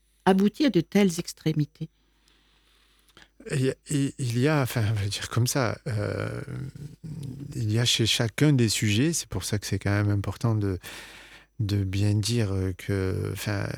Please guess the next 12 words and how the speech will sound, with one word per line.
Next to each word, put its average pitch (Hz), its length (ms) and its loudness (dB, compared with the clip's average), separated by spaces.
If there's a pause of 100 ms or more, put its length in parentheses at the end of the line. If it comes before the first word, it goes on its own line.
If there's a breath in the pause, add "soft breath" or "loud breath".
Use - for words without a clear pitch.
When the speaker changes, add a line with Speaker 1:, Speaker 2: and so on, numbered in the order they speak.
Speaker 2:
ce 120 200 -2
serait 120 180 0
trop 151 220 0
facile 135 420 2
de 120 100 2
dire 120 220 0
que 117 80 0
Hitler 110 380 2
était 110 160 0
fou. - 220 -4 (360)
Speaker 1:
Mm. 185 220 4 (220)
Speaker 2:
Voilà. 107 260 -2